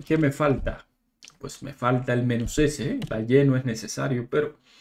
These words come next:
se la ponemos por cuestión de costumbre. Aquí está, vamos a usar Notofonts. Creo que Notofonts, eh,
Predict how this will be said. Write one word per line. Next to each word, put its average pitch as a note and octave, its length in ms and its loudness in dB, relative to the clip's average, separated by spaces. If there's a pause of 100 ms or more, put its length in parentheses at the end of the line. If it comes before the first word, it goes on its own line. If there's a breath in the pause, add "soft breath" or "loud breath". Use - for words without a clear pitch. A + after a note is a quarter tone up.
(580 soft breath)
se D3 80 -2
la C3+ 180 0
ponemos C#3+ 460 4
por C#3 300 2
cuestión D3 520 2
de B2 160 2
costumbre. A#2+ 600 2 (260 loud breath)
Aquí C3 260 0
está, D#3 260 4
vamos D3 320 4
a D3+ 40 0
usar D3 440 2
Notofonts. D3 760 2
Creo C#3 240 2
que C#3+ 80 6
Notofonts, C#3 680 2 (600 soft breath)
eh, A#2 920 4